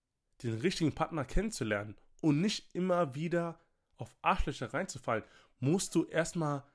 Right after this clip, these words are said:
dich damit beschäftigen, was du in der Vergangenheit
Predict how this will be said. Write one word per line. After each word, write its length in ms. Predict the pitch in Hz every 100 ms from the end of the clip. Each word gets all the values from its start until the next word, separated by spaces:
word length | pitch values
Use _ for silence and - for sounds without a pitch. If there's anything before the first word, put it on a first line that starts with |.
| _ -
dich 120 | 139
damit 340 | 156 131 127
beschäftigen, 800 | - - - 147 - 175 170 190 - _ _
was 440 | 120 101 135 - -
du 280 | 165 165 170
in 200 | 156 139
der 160 | 123
Vergangenheit 680 | - 117 135 156 147 147 143